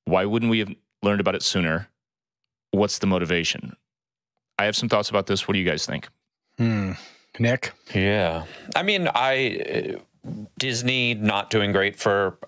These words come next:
Speaker 3: a couple of years now is, how do we, how could we ignore that? You know, so that is going to,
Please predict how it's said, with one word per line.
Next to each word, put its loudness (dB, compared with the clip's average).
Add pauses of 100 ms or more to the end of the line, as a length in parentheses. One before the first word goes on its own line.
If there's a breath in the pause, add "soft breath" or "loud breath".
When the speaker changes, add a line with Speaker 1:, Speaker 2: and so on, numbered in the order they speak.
Speaker 3:
a 0
couple 2
of 2
years 2
now 2
is, 0 (100)
how 2
do -2
we, 0
how 2
could -2
we 0
ignore 0
that? -2 (180)
You 2
know, 0
so 0
that 0
is -4
going 0
to, -2